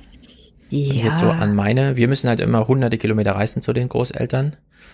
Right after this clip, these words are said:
Speaker 1: was auch bedeutet, wir sehen die, also sie sind relativ gut geschützt, außer dann zu Weihnachten, weil da ist, ah, dies Jahr nicht,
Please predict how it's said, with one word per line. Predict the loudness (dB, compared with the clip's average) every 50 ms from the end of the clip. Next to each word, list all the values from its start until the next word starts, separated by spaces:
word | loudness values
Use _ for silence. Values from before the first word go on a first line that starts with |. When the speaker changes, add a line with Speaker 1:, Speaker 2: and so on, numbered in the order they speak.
| _ _ _
Speaker 1:
was | -4 -4 -4
auch | -2 -4 -4 -2
bedeutet, | -4 -2 0 2 0 0 0 0 -2 -2 -2 -6 -8 -6
wir | -4 -2
sehen | 0 2 2 2 2
die, | 2 2 0 0 0 0
also | -2 0 0
sie | 2
sind | 0 2 2
relativ | 2 2 2 0 -2 -4
gut | -4 -4 -4 -2
geschützt, | -2 0 2 0 0 0 -2 -2 0
außer | 2 2 2 2 2 2
dann | 0 0 0
zu | 0 0 0
Weihnachten, | 0 0 0 -4 -8 -10 -12 -12 -12 -10 -8
weil | -6 -6 -4 -2
da | -2 -2 -2
ist, | -4 -4 -8 -10 -4 -4
ah, | -4
dies | -2 0 -2 -2 -2
Jahr | 0 0
nicht, | 0 0 0 -4 -10